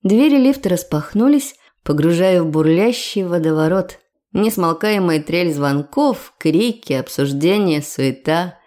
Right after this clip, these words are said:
Всё это так отличалось от тишины и степенности первых этажей. Не задерживаясь, Игнат уверенно отправился на поиски Таниного стола. Редакция напоминала огромный муравейник,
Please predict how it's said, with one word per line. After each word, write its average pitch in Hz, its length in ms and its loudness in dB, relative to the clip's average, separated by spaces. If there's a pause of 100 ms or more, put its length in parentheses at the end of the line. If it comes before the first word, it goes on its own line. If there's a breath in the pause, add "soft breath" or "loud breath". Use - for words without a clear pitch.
(160 soft breath)
Всё - 300 0
это 180 220 -2
так 180 360 -4
отличалось 170 680 0
от 156 140 -4
тишины 165 540 0
и 170 40 2
степенности 165 800 -4
первых 151 480 -4
этажей. 135 640 -2 (680)
Не 196 320 2
задерживаясь, 202 920 0
Игнат 190 400 0
уверенно 220 600 2
отправился 185 720 -2
на 165 160 2
поиски 180 540 -2
Таниного 156 600 0
стола. 165 680 -4 (360)
Редакция 190 520 -2
напоминала 175 680 2
огромный 190 520 2
муравейник, 165 800 0